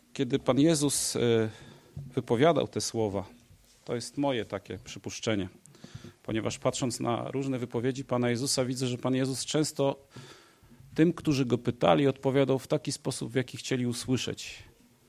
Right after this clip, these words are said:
albo w taki sposób, w jaki myśleli. I myślę, że tu, kiedy zobaczył tych swoich uczniów, którzy przychodzili z przykładami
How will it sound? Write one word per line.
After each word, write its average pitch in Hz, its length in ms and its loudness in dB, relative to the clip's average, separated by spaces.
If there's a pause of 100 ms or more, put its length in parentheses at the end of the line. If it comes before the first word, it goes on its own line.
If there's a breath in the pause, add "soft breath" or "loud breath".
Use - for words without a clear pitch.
(160)
albo 120 240 -2
w 117 60 -12
taki 147 280 0
sposób, - 380 -4
w 117 60 -8
jaki 127 340 -2 (120)
myśleli. 117 520 0 (1500 soft breath)
I 147 100 -4
myślę, 170 260 -2
że 156 140 0 (420)
tu, 160 120 0
kiedy 151 220 0
zobaczył 147 420 2
tych - 180 -6
swoich 135 380 -2
uczniów, 131 300 -4
którzy 120 460 -2
przychodzili 131 500 -4
z 113 60 -6
przykładami 120 760 -2